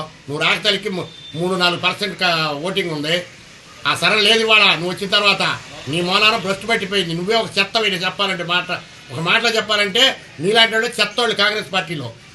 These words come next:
మీరు ఎప్పుడైతే కాంగ్రెస్ పార్టీని వదిలిపోతారో కాంగ్రెస్ పార్టీకి ఎప్పుడు వాళ్ళ ఇమేజ్ వాళ్ళకు ఉంటుంది. ఆ నెహ్రూ గారి కుటుంబానికి, ఆ ఇందిరాగాంధీ గారికి ఉండేది వాళ్ళకి, వాళ్ళ వాళ్ళకు ఉంటుంది.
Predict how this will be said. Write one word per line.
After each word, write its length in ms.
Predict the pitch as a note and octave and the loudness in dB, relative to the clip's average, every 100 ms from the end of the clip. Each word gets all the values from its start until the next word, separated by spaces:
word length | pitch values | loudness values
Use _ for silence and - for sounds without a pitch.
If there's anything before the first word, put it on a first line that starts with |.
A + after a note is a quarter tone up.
| C#3 | -4
మీరు 160 | F3 | -2
ఎప్పుడైతే 280 | F#3+ A3+ A3+ | 0 0 2
కాంగ్రెస్ 380 | A3 A3 G#3 F3+ | 4 2 0 -2
పార్టీని 280 | G#3 G3+ G3 | -2 0 -4
వదిలిపోతారో 600 | G3 G3 G3+ G3 A3+ B3+ - - - | -4 0 0 0 -2 -2 -6 -16 -4
కాంగ్రెస్ 340 | E3+ G#3 G#3 G3+ | -2 0 -2 -2
పార్టీకి 300 | G3+ G#3+ G3 | 0 0 -2
ఎప్పుడు 400 | - G#3 B3 G3+ - - | -4 0 0 0 -8 -4
వాళ్ళ 200 | E3 F#3 | 0 2
ఇమేజ్ 260 | G3 G#3+ | 2 2
వాళ్ళకు 220 | G#3 F#3+ F#3 | 2 0 -2
ఉంటుంది. 240 | F3+ F3 | -4 0
ఆ 60 | E3+ | 0
నెహ్రూ 240 | F3+ G3 | 0 0
గారి 160 | G3+ F#3+ | 0 -2
కుటుంబానికి, 500 | F3+ F3+ F#3+ F3+ G3+ | -4 -2 -2 0 -2
ఆ 400 | - - - D#3+ | -4 -4 -2 0
ఇందిరాగాంధీ 500 | F3+ G3 F#3+ F#3 F3+ | 2 4 4 2 2
గారికి 200 | F3 F3 | 0 0
ఉండేది 320 | F3 F3 G#3+ | 0 2 2
వాళ్ళకి, 220 | F3+ D#3 | 2 0
వాళ్ళ 180 | D#3+ D#3 | -2 -2
వాళ్ళకు 220 | D3+ C#3+ | -4 -4
ఉంటుంది. 300 | E3 E3+ B2 | -6 -6 -8